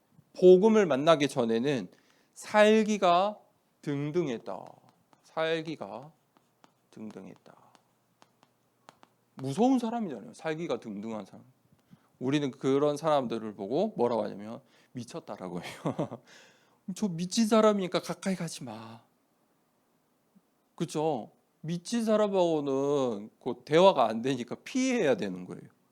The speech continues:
그 사람한테 훈계하고 나무를 할 필요가 없어요. 정신이 일단 이상하잖아요. 이상하잖아요. 어떻게 우리가 그걸 알아요? 살기가 등등한 사람들이 있어요.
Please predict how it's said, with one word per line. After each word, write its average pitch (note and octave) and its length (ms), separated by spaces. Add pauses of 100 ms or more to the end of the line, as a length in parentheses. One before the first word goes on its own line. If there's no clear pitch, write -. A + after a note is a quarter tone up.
(600)
그 E3+ 120
사람한테 F#3 420
훈계하고 G3+ 680
나무를 F3 360
할 G#3 100
필요가 G#3+ 340
없어요. B2 440 (480)
정신이 F3+ 540
일단 D#3+ 400
이상하잖아요. B2+ 580 (280)
이상하잖아요. C#3 600 (1000)
어떻게 A3 320
우리가 F3+ 300
그걸 D#3+ 160
알아요? C3+ 480 (720)
살기가 A3+ 640
등등한 A#3 520
사람들이 F#3 340
있어요. G#2 600